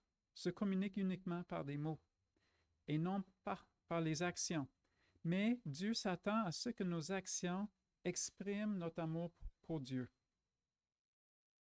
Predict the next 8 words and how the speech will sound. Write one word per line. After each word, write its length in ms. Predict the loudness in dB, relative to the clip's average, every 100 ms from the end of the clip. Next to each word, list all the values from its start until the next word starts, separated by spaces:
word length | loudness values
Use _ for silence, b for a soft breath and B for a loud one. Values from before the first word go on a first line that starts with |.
| -20 B B
Je 140 | -2
vais 40 |
terminer 400 | 2 4 4 4
ce 140 | 2 2
sermon 460 | 0 0 2 0
avec 240 | 0 -2 -2
la 100 | -2
citation 880 | -2 -2 -2 -2 -2 -4 -2 -4